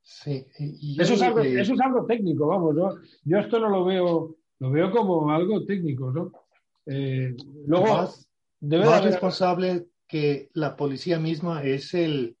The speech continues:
Speaker 1: el gobierno y el sistema de gobierno, digamos.
Speaker 2: Sí, sí, sin duda,
Speaker 1: Porque desde
Speaker 2: hombre.
Speaker 1: ahí vienen las
Speaker 2: Hombre.
Speaker 1: órdenes.
Speaker 2: No, no, claro, por supuesto. Eh, bueno, yo creo que puede ser una mezcla, ¿no? Eh, puede ser la falta de, de,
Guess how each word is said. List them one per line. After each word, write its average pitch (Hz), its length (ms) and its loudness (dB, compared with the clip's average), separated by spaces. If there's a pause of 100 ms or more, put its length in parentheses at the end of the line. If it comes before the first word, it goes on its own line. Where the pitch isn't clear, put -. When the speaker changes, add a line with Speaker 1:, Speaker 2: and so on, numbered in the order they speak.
(240)
Speaker 1:
el 147 140 -6
gobierno 139 380 -2
y 120 160 -2
el 120 160 -8
sistema 143 920 -2
de 120 220 -6
gobierno, 117 520 -2
digamos. - 300 -20
Speaker 2:
Sí, 233 280 0
sí, 170 280 0
sin 131 160 -4
duda, 190 140 4
Speaker 1:
Porque 143 160 2
desde 139 120 2
Speaker 2:
hombre. 113 140 0
Speaker 1:
ahí 135 140 0
vienen 160 420 0
las 135 140 -6
Speaker 2:
Hombre. 160 160 0
Speaker 1:
órdenes. 104 480 -12 (320)
Speaker 2:
No, 247 160 2
no, 214 180 2
claro, 180 380 2
por 151 120 -2
supuesto. 165 560 0 (420)
Eh, 156 140 0
bueno, 202 240 2
yo 196 140 2
creo 233 160 2
que 226 180 2
puede 214 300 2
ser 208 140 0
una 165 160 0
mezcla, 170 400 -2
¿no? 196 380 -2 (380)
Eh, 143 760 -2
puede 180 180 0
ser 202 200 0
la 160 260 -2
falta 202 500 -2
de, 202 360 0
de, 190 440 -4